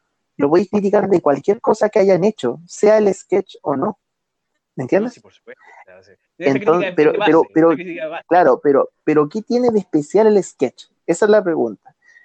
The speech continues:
Speaker 1: Yo creo que la clave del sketch es la ridiculización y la vergüenza ajena que producen,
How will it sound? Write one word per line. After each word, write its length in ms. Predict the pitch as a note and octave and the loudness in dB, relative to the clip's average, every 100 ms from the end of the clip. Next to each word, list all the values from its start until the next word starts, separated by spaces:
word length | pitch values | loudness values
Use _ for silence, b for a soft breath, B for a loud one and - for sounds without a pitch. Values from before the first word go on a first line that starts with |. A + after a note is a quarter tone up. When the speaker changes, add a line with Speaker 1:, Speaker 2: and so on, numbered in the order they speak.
| b | b
Speaker 1:
Yo 160 | C3 D3 | -2 2
creo 240 | G3+ A3 | 2 2
que 220 | E3+ C#3+ | 0 -2
la 220 | - C3 C3 | -2 -2 0
clave 280 | E3 A#3+ | 2 4
del 220 | B3 A#3+ A#3 | 4 2 -2
sketch 440 | - A#3 G#3+ - _ _ - | -4 -2 -2 -4 _ _ -2
es 300 | E3+ F#3 - | 0 0 -4
la 220 | D#3 C#3+ | 0 2
ridiculización 1160 | C#3+ F#3 A3 G#3 F#3+ D#3+ E3+ E3 - F#3+ A#3 - _ _ _ _ _ _ _ _ _ _ _ _ - | 2 -2 -2 -2 -2 -2 -8 -8 -2 -2 -2 -6 _ _ _ _ _ _ _ _ _ _ _ _ -6
y 140 | D3+ | 0
la 120 | D3+ | 2
vergüenza 420 | C#3 C#3 F#3+ F#3+ | 2 2 0 -2
ajena 540 | F#3+ - A#3 G3 F#3+ G#3 | -4 0 0 0 -2 -4
que 160 | - D3+ | -4 -2
producen, 880 | C#3 C3+ F#3 C#4 - C3 C3+ F#3+ | 0 0 0 -4 -4 -4 -4 -6